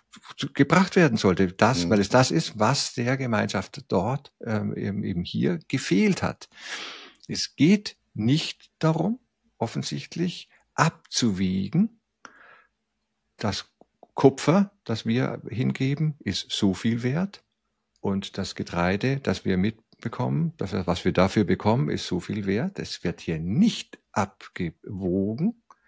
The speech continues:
Speaker 1: ein, ein verglichen in einem Wert, denn dann, wenn das verglichen wird, dann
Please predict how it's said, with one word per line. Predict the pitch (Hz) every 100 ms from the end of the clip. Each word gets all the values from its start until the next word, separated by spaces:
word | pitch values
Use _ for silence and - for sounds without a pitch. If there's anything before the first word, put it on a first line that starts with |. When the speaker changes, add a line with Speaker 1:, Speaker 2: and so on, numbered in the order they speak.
| _ -
Speaker 1:
ein, | 101 95
ein | 101 98 92 98 -
verglichen | - 95 - 101 - 151
in | - 101
einem | 92 90 87 -
Wert, | - 92 123 -
denn | 90 78 -
dann, | - 196 117 - _ _
wenn | - -
das | - 196 -
verglichen | - 143 110 - 87
wird, | 85 - - _ _ _ _
dann | - 185 101